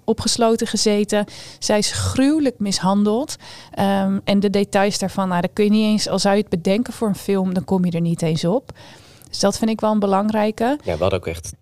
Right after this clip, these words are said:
Speaker 2: twee afleveringen nodig om dat hele verhaal uit te kunnen leggen.
Speaker 1: Ja, want er zat ook weer een hele gelaagdheid achter. Ja, dat was wel het verhaal waar eigenlijk alle dingen die we straks ook gaan bespreken qua rode draad eigenlijk wel in samenkwamen.
Speaker 2: Ja.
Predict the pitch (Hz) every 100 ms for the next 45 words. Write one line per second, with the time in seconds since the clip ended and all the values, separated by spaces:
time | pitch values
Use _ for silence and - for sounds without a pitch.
0 | _ - 95 92 - 98 - 90 87 85
1 | 85 87 90 92 90 - 92 82 85 87
2 | 87 78 90 87 73 73 - 71 67 65
3 | - - 220 240 196 202 208 - 214 208
4 | 214 202 202 214 196 190 196 240 - 233
5 | 226 220 - 214 196 208 220 240 240 240
6 | 240 - - - - - 233 233 220 233
7 | - 226 247 240 220 220 240 233 220 -
8 | 214 - - 208 202 - 208 214 214 -
9 | 202 202 208 196 190 196 262 214 214 233
10 | 208 - 214 220 170 - 170 170 160 160
11 | 98